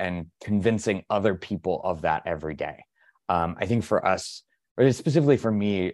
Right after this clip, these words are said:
uh, really my job for the first half of the company's life was two things. It was building stuff internally, um, and making sure that we could launch, that we could value businesses, that we could do everything that we needed to be able to do.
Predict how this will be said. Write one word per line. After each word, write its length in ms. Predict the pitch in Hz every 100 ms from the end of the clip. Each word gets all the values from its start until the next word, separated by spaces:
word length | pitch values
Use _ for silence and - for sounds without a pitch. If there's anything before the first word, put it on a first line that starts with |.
| -
uh, 420 | 95 90 85 82 85
really 500 | 92 95 120 110 104
my 540 | 95 90 87 90 87 - _ _
job 540 | - 98 85 87 90 87 _ _ _
for 140 | -
the 60 | 82
first 680 | - - - 92 90 - -
half 360 | - 80 69
of 140 | 92 85
the 100 | 85
company's 880 | - - 76 87 90 95 98 90 - -
life 560 | 85 80 95 127 - _ - - -
was 580 | 104 92 90 87 82 - _ _ _ -
two 140 | 135
things. 280 | 110 - - -
It 160 | 101
was 340 | 101 95 90 90
building 440 | 104 101 107 131
stuff 240 | 123 120 147
internally, 480 | 156 87 85 120 127 _ _ _ _ _ -
um, 320 | 92 90 87
and 120 | 87
making 220 | 95 90 95
sure 160 | -
that 100 | 82
we 80 | 85
could 140 | 90
launch, 380 | 95 143 156 139
that 80 | 127
we 100 | 98
could 120 | 98
value 280 | 85 85 87
businesses, 640 | 82 139 117 120 - 104 95
that 80 |
we 60 | 92
could 80 | 90
do 140 | 98
everything 360 | - 107 107 107
that 60 | 92
we 120 | 92
needed 240 | 90 85
to 100 | -
be 120 | 87
able 160 | 82 80
to 80 | -
do. 300 | 82 78